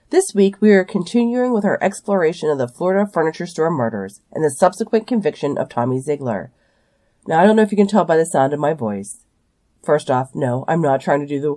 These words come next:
an impersonation of Kathleen Turner. I just have an incredible amount of congestion, and it's the type of congestion that's sticking with me. I'm not sneezing, I'm not blowing my nose.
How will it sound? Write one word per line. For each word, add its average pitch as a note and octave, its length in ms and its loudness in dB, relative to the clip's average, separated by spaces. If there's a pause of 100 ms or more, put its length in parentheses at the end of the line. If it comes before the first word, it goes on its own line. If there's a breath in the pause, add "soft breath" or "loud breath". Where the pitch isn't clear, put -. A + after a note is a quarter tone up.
(120)
an F3 60 -4
impersonation E3 640 2
of E3 80 -2
Kathleen C3+ 400 -4
Turner. A2 440 -6
I D#3+ 120 -2
just D#3+ 160 -2
have E3+ 140 0
an D3+ 40 -2
incredible B3+ 600 2
amount F#3 340 4
of - 240 -8
congestion, B2 760 -4 (120)
and E3 100 -2
it's F#3 180 0
the G#3 140 -12
type G3 200 0
of G3+ 80 -6
congestion C#3+ 720 0
that's D3+ 180 0
sticking B2+ 360 -4
with A#2 200 -6
me. G2+ 240 -6 (100)
I'm C#3 220 -2
not G#2+ 220 -2
sneezing, G3+ 680 4
I'm C#3 160 2
not A#2 220 -2
blowing C3 320 0
my B2+ 160 0
nose. F3+ 720 2